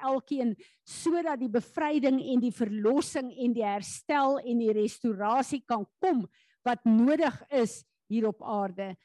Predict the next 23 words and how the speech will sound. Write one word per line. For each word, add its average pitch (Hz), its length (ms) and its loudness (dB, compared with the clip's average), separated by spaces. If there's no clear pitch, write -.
So - 180 -2
ons 294 220 4
wil 269 140 2
bid, 240 260 0
Here, 208 280 2
vir - 200 -4
elke 269 280 -2
gemeente 226 1080 2
wat 226 240 -2
saamtrek 311 960 2
om 240 160 4
U 269 240 -2
lof 226 240 0
te 226 120 -4
besing, 196 560 -4
dat 233 240 0
U 339 200 6
U 277 320 2
seën 320 600 4
daar 202 240 2
sal 233 200 -12
gebied, 196 400 -4
Here, 214 420 2